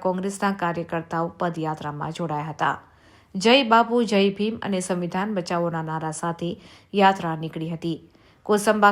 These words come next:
ખાતે યાત્રા પહોંચતા સ્થાનિક કોસંબા તરસાડી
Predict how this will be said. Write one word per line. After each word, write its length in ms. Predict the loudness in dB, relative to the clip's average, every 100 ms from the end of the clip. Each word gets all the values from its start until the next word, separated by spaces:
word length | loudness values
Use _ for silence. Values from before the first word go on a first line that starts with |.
| 6
ખાતે 280 | 2 2 2
યાત્રા 360 | 2 2 0 0 -2
પહોંચતા 420 | -2 -2 0 0
સ્થાનિક 440 | 2 0 0 -2 -4
કોસંબા 500 | -6 -4 -4 -2 -2 -6 -18 -12 2
તરસાડી 500 | 4 4 0 0